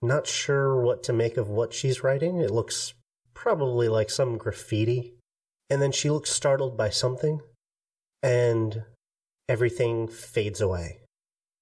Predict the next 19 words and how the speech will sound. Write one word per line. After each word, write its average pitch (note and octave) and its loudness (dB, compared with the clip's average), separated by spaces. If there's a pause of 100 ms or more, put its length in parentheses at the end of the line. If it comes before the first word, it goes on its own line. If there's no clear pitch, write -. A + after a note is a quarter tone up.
(120)
A A#2+ 0
few B2 0
moments A#2 0
pass, - -2 (580)
and A2+ 0
it - -6
comes A2+ -2
back G#2+ -2
into G#2 0
focus. - -4 (580)
And A2 2
you G#2+ 2
just A2 0
see A#2+ 0
this - -2 (100)
playing F#2+ -2 (220)
on G#2+ 2
a G2+ 2
loop. F#2 -6